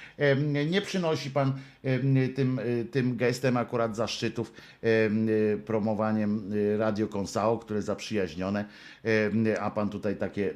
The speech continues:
y, rzeczy robi. Em, może przez przypadek kot panu nadeptuje na, na klawiaturę, ale szkoda czasu. Natomiast pani Agnieszka Klimczak tu pisze: „Kocham pana, panie Krzyżaniak”.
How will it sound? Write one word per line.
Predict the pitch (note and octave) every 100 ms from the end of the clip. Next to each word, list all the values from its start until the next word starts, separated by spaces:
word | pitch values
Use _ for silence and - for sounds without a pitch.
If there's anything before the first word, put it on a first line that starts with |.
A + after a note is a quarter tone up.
| - G2
y, | F#2+ F#2+ F#2 F2+ F#2+
rzeczy | G2 F2+ G2
robi. | F#2 - - - -
Em, | C3 C3+ C#3+
może | E3+ E3+ E3+
przez | D#3 C3+
przypadek | - G3 A3 D3+ - A2 B2+ -
kot | C3+ C3+
panu | A#2+ A2+
nadeptuje | A2 G2+ G#2+ - A2 G2+
na, | G2+ F#2+
na | G2+ G2+
klawiaturę, | - A2 G2+ G2 C#3 C#3+
ale | A2
szkoda | - G2+ F#2 - -
czasu. | F2 - - - -
Natomiast | C#3 C#3 C#3 F3 C#3+
pani | D3+ D3 C3 A#2+
Agnieszka | A#2+ E3+ - B2+
Klimczak | - C3+ D#3 D3 C3+
tu | C3+
pisze: | B2+ A#2+ C#3+
„Kocham | - C#3 D3+ C#3+
pana, | C3 A#2+ C3
panie | B2 A2+ A2
Krzyżaniak”. | - B2 A#3+ C#4+ G3